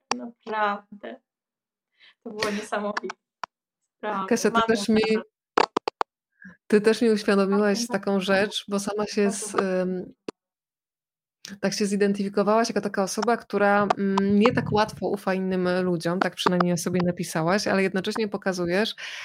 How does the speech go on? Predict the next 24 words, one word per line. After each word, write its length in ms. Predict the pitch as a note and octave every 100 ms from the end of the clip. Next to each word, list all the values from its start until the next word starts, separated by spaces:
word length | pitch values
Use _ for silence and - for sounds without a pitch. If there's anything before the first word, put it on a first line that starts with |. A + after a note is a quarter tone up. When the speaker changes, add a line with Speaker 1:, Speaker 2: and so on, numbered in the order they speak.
| -
Speaker 2:
jak 280 | - G3 G3+
można 260 | G#3+ A3+ A#3
też 180 | A3 G3+
zmienić 520 | G#3+ A3 A3+ G#3 -
myślenie 440 | G3+ - G#4+ C#4+
o 40 | G3+
samym 300 | F#3+ F3+ F3+
sobie, 300 | F3 F3 G3
kiedy 180 | G3+
sobie 240 | F#3+ F#3+ G3
uświadomimy, 680 | F#3 G3 F#3 F3+ F#3 G#3 G#3
że 520 | G3+ F#3+ F#3+ G3 G#3 - - -
w 60 |
mnóstwie 640 | G#3+ B3+ D4+ D4 - E3+
sytuacji 500 | E3 F3 F3 F#3 F#3+
codziennych, 440 | F#3 F3+ F#3+ G3 F3+
życiowych, 540 | F3 F3 E3+ F#3+ A3 - - - - -
e, 60 |
musimy 320 | F#3+ G3 A3+
komuś 300 | G#3+ G3+ G3+
zaufać. 460 | G3 D#3+ D#3 F3 E3+
Wsiadamy 400 | - F3 F#3+ G#3+
do 80 | F#3+
autobusu, 680 | F#3 F3+ E3+ D#3 - E3+